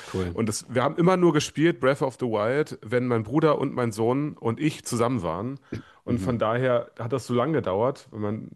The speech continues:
Speaker 2: mein Bruder ist mittlerweile, ich hab's schon mehrmals in den Podcast-Folgen erzählt, oben, äh, in der Schulleitung aktiv, äh, als Mathematik- und Informatiklehrer, Geschichtslehrer oben in Norddeutschland. Wir sehen uns nicht so häufig, aber wenn wir uns sehen, ist es immer was mit Videospielen und, äh,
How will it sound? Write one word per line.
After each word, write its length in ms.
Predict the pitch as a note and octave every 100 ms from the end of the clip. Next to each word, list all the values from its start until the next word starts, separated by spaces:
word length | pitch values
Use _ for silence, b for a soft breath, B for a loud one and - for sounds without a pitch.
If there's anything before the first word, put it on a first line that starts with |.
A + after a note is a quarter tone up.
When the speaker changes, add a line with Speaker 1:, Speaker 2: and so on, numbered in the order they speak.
| -
Speaker 2:
mein 140 | G#2
Bruder 280 | G2+ A#2 A#2
ist 120 | A2+
mittlerweile, 600 | A#2+ G#2 G2+ G2+ G2 G2+ - B B B B
ich 80 | -
hab's 140 | -
schon 140 | - G2
mehrmals 440 | A2 A#2 A#2 A2+
in 40 | A2+
den 100 | G#2
Podcast-Folgen 760 | C3+ - A#2+ A2 - A2+ G#2+
erzählt, 520 | A2 - - A2+ A2 -
oben, 460 | A2+ G#2+ G#2+ G#2 -
äh, 340 | - F#2 F2+
in 140 | - F2+
der 280 | E2 E2+ - B B B
Schulleitung 640 | - D#3+ C#3+ C3+ A#2+ C3+
aktiv, 680 | C3 - - C3+ B2+ - - -
äh, 120 | A2
als 220 | F#2+ G#2
Mathematik- 560 | G2+ F#2 G2 A2+ A#2+ A#2
und 100 | G2
Informatiklehrer, 840 | F#2+ G#2 A#2+ C#3 C#3+ A#2+ A#2+ A2+
Geschichtslehrer 760 | G2+ - A#2+ - G#2+ G2+ G#2+ A2 B B B -
oben 180 | A2+
in 60 | G#2
Norddeutschland. 640 | G#2+ B2+ C3 A#2+ A#2+ G#2+
Wir 60 | G#2
sehen 180 | B2 C#3
uns 120 | A#2+
nicht 140 | B2
so 180 | C#3+ C#3+
häufig, 300 | D3 C#3+ C3
aber 100 | G#2+
wenn 80 | C3
wir 80 | B2+
uns 100 | A#2
sehen, 180 | C3
ist 140 | B2+ A2
es 100 | A#2
immer 180 | C3 A#2+
was 160 | A2
mit 160 | A#2+ G2+
Videospielen 680 | D3+ B2+ - - A#2 A2+
und, 380 | G#2+ G#2+ G#2 -
äh, 340 | - G2 G#2